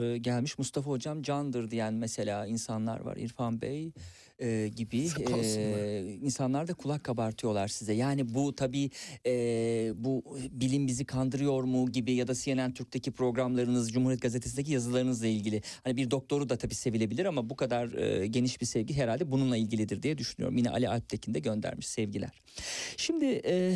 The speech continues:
Speaker 1: baktığımda, e, diyorsunuz ki "Olmayan bilgiyi satan hekimler var." dedik ama daha da kötüsü hekim olmadan olmayan bilgiyi satanlar da var.
Speaker 2: Evet, yani mesela ben görüyorum işte, e,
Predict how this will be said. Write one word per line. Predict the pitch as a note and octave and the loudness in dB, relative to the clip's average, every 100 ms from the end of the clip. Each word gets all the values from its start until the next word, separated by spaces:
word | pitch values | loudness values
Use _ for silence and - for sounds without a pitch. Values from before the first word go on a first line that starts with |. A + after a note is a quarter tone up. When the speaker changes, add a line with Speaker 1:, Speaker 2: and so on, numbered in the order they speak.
| E3+ D#3+ | 4 2
Speaker 1:
baktığımda, | F#3 F#3 - A3+ G#3+ G#3+ A#3+ G#3 | 0 0 0 2 4 2 2 0
e, | D3 D3+ D3+ D3 | 2 2 2 2
diyorsunuz | C3+ A3 A3 A3+ | 2 0 0 0
ki | - - | 0 0
"Olmayan | G3 A#3 A3+ G3 E3 D3+ | 2 4 2 2 0 0
bilgiyi | E3 D3 C#3 | 0 0 0
satan | B2+ E3 G3 E3+ | 2 0 2 2
hekimler | E3 - D#3 C#3 A2+ G#2+ | 2 2 2 2 2 2
var." | D#3+ F3 | 2 2
dedik | G#3+ A#3+ - - - - | 0 0 -4 -16 -14 0
ama | F3 E3+ C#3+ | 2 2 0
daha | D3+ G#3+ A3+ | 0 0 0
da | D#3 | 0
kötüsü | D3 - A#2+ - B3+ - _ | -2 -2 -2 0 0 -2 _
hekim | - G3 A3+ F#3+ - | -4 0 0 2 2
olmadan | G3 G#3 D3 B2+ F3+ A3+ A3+ - _ _ _ _ _ _ _ | 2 2 2 2 2 2 0 -4 _ _ _ _ _ _ _
olmayan | G3+ A#3 F#3 C3+ B2+ A#2+ A#2 | 2 4 4 4 2 0 0
bilgiyi | A#2+ A2+ A#2 | -2 0 0
satanlar | - A#2 A#2 G#2+ G2+ G2+ | 0 -4 -4 -4 -4 -6
da | - | -10
var. | A#2 - - - _ | -14 -14 -16 -18 _
Speaker 2:
Evet, | A3+ F#4 C#4 - F#3 | -2 0 -2 -2 -2
yani | G#3+ G#3+ | -2 -2
mesela | G#3 A3+ A#3+ A3 G3+ F#3+ | -2 0 0 0 -2 -2
ben | G#3 A3+ G3+ | -2 -2 -2
görüyorum | G#3+ A#3+ B3 D3 F#3 - | 0 0 0 0 -2 -2
işte, | E3+ - - G3+ F#3 - - | -4 -2 0 0 -2 -6 -4
e, | D#3+ | -2